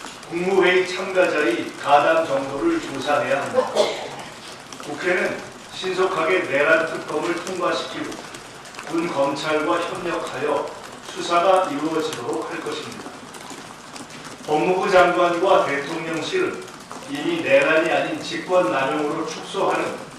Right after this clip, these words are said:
수사 가이드라인을 잡고 검찰 수뇌부와 소통하고 있다고 판단합니다.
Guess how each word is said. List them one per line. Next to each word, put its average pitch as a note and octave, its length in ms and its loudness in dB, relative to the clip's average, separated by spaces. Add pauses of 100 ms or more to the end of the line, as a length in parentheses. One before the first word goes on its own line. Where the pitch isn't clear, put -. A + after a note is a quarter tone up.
(400)
수사 F#3 360 6
가이드라인을 D3 760 2
잡고 D#3 580 -4 (320)
검찰 D3 500 0
수뇌부와 E3 580 2
소통하고 E3 640 -2
있다고 D3+ 460 -4
판단합니다. C3 640 -6